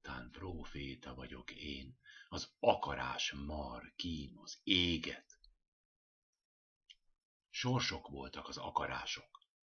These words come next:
Tán próféta vagyok én, de elpusztultak. Jöttek mások. S károk fölöttünk sorsunk, varjunk. Tán próféta vagyok én.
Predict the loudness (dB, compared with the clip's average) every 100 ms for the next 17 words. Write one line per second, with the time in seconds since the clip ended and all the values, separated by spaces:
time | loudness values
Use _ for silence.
0 | _ _ _ _ _ _ _ _ _ -16
1 | -16 -10 -6 -6 -6 -8 -8 -10 -10 -10
2 | -10 -10 -8 -12 -16 _ _ _ _ _
3 | _ -10 -2 2 4 2 -2 -4 -4 -6
4 | -8 -12 -14 -18 -16 -12 -12 -12 -14 -16
5 | _ _ _ -2 -2 0 -4 2 8 8
6 | 8 4 0 -10 -20 _ _ _ _ _
7 | _ _ _ _ _ _ _ _ _ _
8 | 2 2 6 10 12 12 12 8 2 2
9 | 0 -2 -4 -4 0 2 2 2 0 0
10 | 0 -2 -4 -4 -4 -6 -4 -2 -2 -6
11 | -8 -12 -14 -16 -16 _ _ _ _ _
12 | _ _ _ _ _ _ _ _ _ _
13 | _ -10 -8 -8 -4 -2 -2 -2 -4 -4
14 | -6 -8 -8 -10 -12 -12 -10 -10 -10 -14